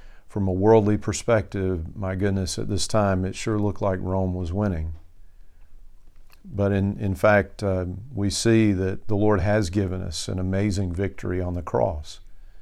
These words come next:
that we, as we trust in Jesus Christ, we're entering into a life where we're restored to God, where we're given everlasting life, where we, we have this assurance that no one can actually pluck us from the Father's hand. We belong to him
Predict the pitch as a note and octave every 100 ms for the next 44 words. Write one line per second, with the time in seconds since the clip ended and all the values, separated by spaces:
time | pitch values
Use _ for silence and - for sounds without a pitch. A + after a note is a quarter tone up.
0 | - - - - G#2 G#2 A2 A#2 A#2 G#2+
1 | G2+ F#2+ - G#2+ - A2+ - - G2+ G#2
2 | F#2+ F#2+ - A#2 G#2+ F#2+ G#2+ G2+ A2 A2
3 | G#2+ G#2+ G#2 - F#2+ F2+ G2 A2 F#2+ D#2
4 | G2 G2+ G#2 F#2 F2+ - A#2 G#2+ F2+ G2+
5 | G2 G2+ G2 F2 F#2 F2 - - - -
6 | A2 G2+ A2 G#2 G2+ G2 F#2+ G2+ G2+ -
7 | G#2 F#2 F#2 G#2 G2+ F2 D#2+ - G#2 F#2+
8 | E2+ - - - - G#2+ G#2+ G#2 G#2+ G#2
9 | G#2 F#2+ G#2 - F#2 - A2+ G#2+ G#2 G#2+
10 | G#2 G#2 A2 G#2+ F#2+ G2+ F#2 F#2+ - A#2
11 | G2+ F#2 F2+ E2+ - G#2+ G#2 F#2 - G2
12 | E2+ E2 G2 F#2 F2+ - G2 F2 F2 F2+
13 | F#2 F2 F2+ F#2+ G2+ F#2 G#2 F#2+ F2 F2